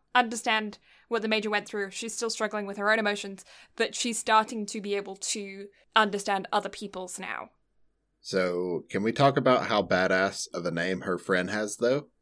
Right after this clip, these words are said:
Speaker 1: I don't remember her friend's name.
Speaker 2: Luculia.
Speaker 1: Oh, that is a badass name.
Speaker 2: Like, I, <laughs> the first time I watched it, I was just like, "Damn!" That's a nice-ass name, Yvonne.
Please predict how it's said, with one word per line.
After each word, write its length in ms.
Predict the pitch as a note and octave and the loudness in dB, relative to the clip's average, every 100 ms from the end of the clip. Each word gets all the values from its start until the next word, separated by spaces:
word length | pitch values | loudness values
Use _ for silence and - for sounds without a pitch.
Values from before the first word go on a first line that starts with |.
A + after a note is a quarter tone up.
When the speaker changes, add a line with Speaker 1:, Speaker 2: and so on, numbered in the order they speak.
| _ | _
Speaker 1:
I 40 | G3+ | -16
don't 160 | G#3 | -12
remember 260 | - F#3+ G#3 | -12 -12 -14
her 120 | G3+ | -16
friend's 320 | G#3+ - A3 | -14 -14 -14
name. 260 | - - G#3 _ _ _ _ - | -16 -16 -16 _ _ _ _ 0
Speaker 2:
Luculia. 640 | F#2+ - G#2+ E2+ C2+ C2+ _ _ _ _ _ _ _ _ _ - | 2 2 2 2 0 -4 _ _ _ _ _ _ _ _ _ 2
Speaker 1:
Oh, 140 | D4 | 6
that 160 | C4+ C#4+ | 8 6
is 120 | E4+ | 4
a 40 | |
badass 340 | A3 F3 E3 - | -2 -4 -8 -12
name. 260 | - G3+ G3+ - | -14 -14 -18 2
Speaker 2:
Like, 260 | A2 A2+ - _ | 6 6 2 _
I, 220 | A#2 C#3+ | 6 6
<laughs> 340 | - C3+ G3+ - | 6 6 4 4
the 120 | A2+ | 2
first 220 | C#3 D3 | 6 8
time 140 | D#3 D3+ | 10 10
I 40 | |
watched 400 | C3+ C3 D#3 - | 8 8 6 6
it, 100 | C#3 | 2
I 80 | E2+ | 4
was 160 | A2 A2 | 4 2
just 140 | A#2 | 2
like, 160 | G#2+ - _ _ | 2 0 _ _
"Damn!" 1300 | - F#4 G#4 A4 G#4+ G#4 G4+ F#4+ F#4 D4+ A#2 E2 D2+ - _ - | 6 8 8 6 4 4 4 2 2 4 2 2 -6 -12 _ -2
That's 140 | - | 2
a 60 | E3 | 4
nice-ass 540 | C#3 D3+ D3+ D#3 D#3 | 6 4 6 6 8
name, 240 | E3 F3+ | 6 6
Yvonne. 600 | F3 C#3 C#3 C#3+ D3+ E3 | 6 8 8 8 6 2